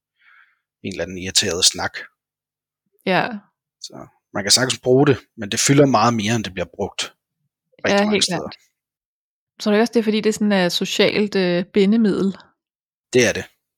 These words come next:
Speaker 1: Det er hyggeligt.
Speaker 2: Ja, det er jo det.
Speaker 1: Det er super hyggeligt at brokke sig. Og sladre jo.
Speaker 2: Jamen, der er, det er jo det. Det er sådan lidt ærgerligt, at det er det, der skal binde folk sammen, men er du sindssygt effektivt?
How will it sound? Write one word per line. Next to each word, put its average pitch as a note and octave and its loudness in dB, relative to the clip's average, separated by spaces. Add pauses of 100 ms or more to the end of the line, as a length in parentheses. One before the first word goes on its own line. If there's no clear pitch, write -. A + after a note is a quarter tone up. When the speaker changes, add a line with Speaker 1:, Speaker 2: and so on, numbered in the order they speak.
(180)
Speaker 1:
Det A2 -2
er G#2 0
hyggeligt. - -4 (460)
Speaker 2:
Ja, B3+ 4 (100)
det - 4
er C#4+ 6
jo C4+ 4
det. C#4+ 2 (340)
Speaker 1:
Det G2+ -2
er G2 -2
super B2 2
hyggeligt A2 -8
at G2+ -10
brokke G#2 -8
sig. G#2+ -12 (1300)
Og - -2
sladre A2 0
jo. - -8 (840)
Speaker 2:
Jamen, C#4+ 4
der B3 6
er, A3 4
det A3 -14
er - 4
jo G#3+ 2
det. B3+ 0 (360)
Det A3 0
er A3+ 2
sådan A3 -2
lidt G#3 -2 (300)
ærgerligt, G#3+ 0
at G3+ 0
det G3 4
er G3 2
det, G3 2
der G3+ 0
skal G3+ -4
binde F#3 0
folk - -2
sammen, F#3 -2
men F3 -4
er G#2 -4
du - -10
sindssygt B3+ 0
effektivt? - -6